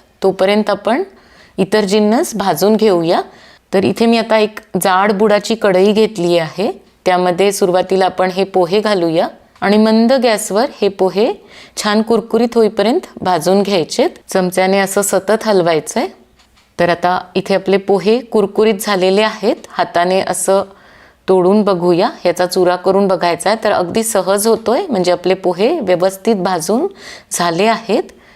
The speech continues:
काढून घ्यायचेत. आता याच कढईमध्ये आपण साबुदाणा घालूया. साबुदाणा पण मंद गॅसवर भाजायचा आहे. साबुदाणा व्यवस्थित भाजून झाला की तो छान फुलून येतो आणि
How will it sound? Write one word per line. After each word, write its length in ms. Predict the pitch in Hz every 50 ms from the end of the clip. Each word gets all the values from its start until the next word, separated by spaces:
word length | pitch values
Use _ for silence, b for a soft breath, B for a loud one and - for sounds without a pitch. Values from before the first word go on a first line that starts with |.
| b b b -
काढून 340 | 175 170 165 175 196 214
घ्यायचेत. 580 | 214 208 208 196 160 156 - - 240 339 - - - _ _ _ _ _ _ _ _ _ _ b b b b b b b b b b b b b b b b b b
आता 360 | - 165 165 - 196 196 208 - - - -
याच 320 | 208 202 220 240 233 -
कढईमध्ये 600 | - 262 240 233 233 240 240 233 233 214 214 220
आपण 260 | 214 214 214 233 277
साबुदाणा 600 | 302 - - 190 165 156 185 175 190 190 190 196
घालूया. 480 | 190 196 196 185 170 165 160 170 214 359 - - _ _ _ _ _ _ _ _ _ _ _ _ _ _ b b b b b b b b b b b b b b b b b _ _ _ _
साबुदाणा 640 | - - - 196 190 175 175 214 190 226 226 226 233 233
पण 200 | 233 262 277 294
मंद 340 | 269 226 208 208 202 196
गॅसवर 500 | 220 202 214 208 196 196 - 190 208 202
भाजायचा 540 | 190 190 190 160 - 165 160 151 - - 214
आहे. 260 | 262 403 - b b b b b b b b b b b b
साबुदाणा 520 | - - 214 196 180 220 226 240 240 247 247
व्यवस्थित 480 | 233 226 214 220 220 220 - 247 254
भाजून 440 | 220 214 226 220 214 220 214 220 233
झाला 340 | 214 220 226 208 185 190 247 - - - _
की 80 | - 190 185 -
तो 80 | 196 196
छान 260 | 190 - 202 190 196
फुलून 440 | 196 196 - 202 190 180 202 233 247
येतो 300 | 247 214 - - - 233 269 - -
आणि 140 | 185 185